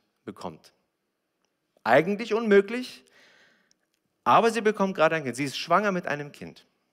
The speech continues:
Und Maria hörte das. Und jetzt lesen wir in Lukas eins ab Vers neununddreißig. Bald danach machte sich Maria auf den Weg.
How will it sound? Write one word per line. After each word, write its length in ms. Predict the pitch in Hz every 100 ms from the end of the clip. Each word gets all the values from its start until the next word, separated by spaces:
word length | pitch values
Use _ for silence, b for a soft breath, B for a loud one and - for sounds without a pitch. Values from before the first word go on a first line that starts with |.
| _ _ _
Und 120 | - 107
Maria 280 | 117 135
hörte 340 | 131 175 196 104
das. 380 | 95 104 - - _ b b b b b b
Und 140 | -
jetzt 180 | 110 123
lesen 280 | 170 196 180
wir 100 | 170
in 60 | 160
Lukas 300 | 160 160 -
eins 260 | 147 156
ab 140 | 135 -
Vers 180 | 135
neununddreißig. 720 | 139 131 123 90 85 - - _ _ _ _ _ _ _ _ _ - B B B B B B
Bald 340 | 107 185 262
danach 460 | 262 190 165 202 135
machte 320 | 147 165 156
sich 200 | 139 131
Maria 380 | 127 127 147 127
auf 160 | 135
den 200 | - 113
Weg. 300 | 98 117 -